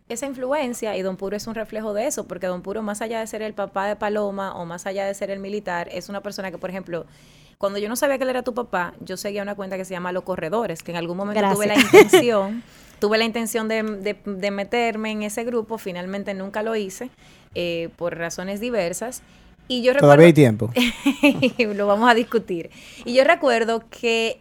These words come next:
Speaker 1: yo veía las fotos, o sea, yo seguía esa cuenta y yo veía las fotos y siempre veía a este señor, ta, ta, ta. Y como todos esos elementos alrededor. Yo no sabía que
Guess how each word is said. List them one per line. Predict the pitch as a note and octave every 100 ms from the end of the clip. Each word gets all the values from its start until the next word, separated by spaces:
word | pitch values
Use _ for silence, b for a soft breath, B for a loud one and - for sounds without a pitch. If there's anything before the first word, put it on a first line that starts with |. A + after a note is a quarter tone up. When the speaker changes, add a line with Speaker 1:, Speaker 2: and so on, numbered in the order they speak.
| -
Speaker 1:
yo | F#3 - A#3+ B3 C4 C#4+
veía | C#4 B3+ F4+ B3
las | G#3 G3+
fotos, | G#3 F#3+
o | F#3+
sea, | G3
yo | G3+
seguía | B3+ B3+ B3+
esa | C4+
cuenta | C4 B3 A3+ G#3+ A3+
y | F3+
yo | F#3
veía | G#3+ G#3+
las | A3 A#3+
fotos | - G#3+ A3
y |
siempre | G3+ G3 G#3
veía | G#3+ G#3+ G#3+
a |
este | G#3+
señor, | G#3 A3+ A3+ A3 G#3+ G#3
ta, | F#3+
ta, | A3
ta. | - A3+ G#3+ b b b b
Y | G#3
como | A3+ A3 A3
todos | G#3+ B3
esos | C#4 B3+ C#4
elementos | B3 A3 A3 A3 A#3 -
alrededor. | G#3 G3+ G#3 G3 A#3+ B3+
Yo | F#3 B3
no | F#4+
sabía | B3+ A#3 A#3 -
que | - G3